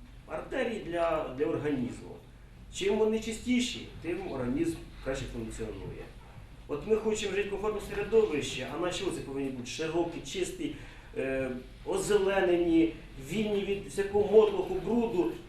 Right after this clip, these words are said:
А наша культура в якійсь мірі інколи заважає цьому. От десь на далекій вулиці, ну, неприємно. Хочеться до цього прагнути. А якщо вулиця несе, е, дійсно достойну,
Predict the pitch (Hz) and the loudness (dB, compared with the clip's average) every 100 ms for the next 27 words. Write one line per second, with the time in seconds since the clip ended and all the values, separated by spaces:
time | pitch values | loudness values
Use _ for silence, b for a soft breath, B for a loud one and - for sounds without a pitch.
0 | - - - 208 240 254 247 262 262 285 | -16 -10 -6 -2 0 0 0 0 2 6
1 | 233 202 202 - 233 262 247 214 220 240 | 6 4 2 0 4 4 4 2 2 2
2 | 220 214 208 208 202 208 214 208 - - | 4 4 4 2 -2 -2 2 2 2 2
3 | 131 123 127 - 147 147 - 226 208 180 | 0 2 0 0 -2 -2 2 2 2 0
4 | 160 170 170 160 156 151 135 127 139 147 | -2 0 0 0 -2 0 0 0 -2 -4
5 | 240 226 220 - - 208 208 220 196 127 | 0 0 -2 -8 -6 -4 0 2 2 2
6 | 110 - - - - - 277 - - 151 | -2 -6 -8 -10 -12 -6 -4 -2 -4 -4
7 | - 175 160 151 131 - - - - - | -4 -4 -4 -2 -2 -2 -6 -12 -14 -16
8 | - - - - - - - - - - | -18 -18 -18 -18 -16 -16 -16 -16 -16 -14
9 | - - - - - 123 123 123 - 147 | -14 -14 -16 -16 -12 -6 -4 -4 -2 -2
10 | 147 143 135 123 127 - 147 139 117 - | 0 0 0 -2 -2 -4 -2 0 -2 -4
11 | - 110 110 120 143 160 - 127 127 123 | -8 -8 -6 -6 -2 -2 -2 -2 0 0
12 | - - - - - 117 135 139 - 147 | -4 -12 -18 -16 -14 -4 -2 -2 0 2
13 | 120 104 | 2 0